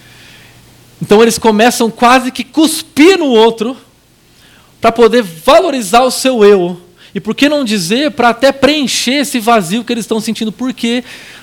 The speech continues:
Por que que uma pessoa que está apenas dois ou três anos na frente de outra num curso tem que praticamente pisar, passar por cima dela? Ou então no nosso trabalho,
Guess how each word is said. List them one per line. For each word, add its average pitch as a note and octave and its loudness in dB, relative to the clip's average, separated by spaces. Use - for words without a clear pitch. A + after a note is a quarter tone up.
Por G4+ -6
que G#4 0
que - -8
uma C4 0
pessoa G#3+ -2
que - -8
está A3+ 0
apenas A3+ 0
dois A3 2
ou A3 -6
três G3 -4
anos G3 -2
na F3 -4
frente F3 -8
de D3 -8
outra E3+ -4
num C#3+ -6
curso E3 -8
tem A3 -4
que A3 -10
praticamente G#3+ -2
pisar, D3+ -4
passar E3+ -6
por D3 -8
cima B2+ -8
dela? F#2+ -8
Ou A3+ 0
então G#3+ 0
no G#3+ 0
nosso G3+ -4
trabalho, D#3 -4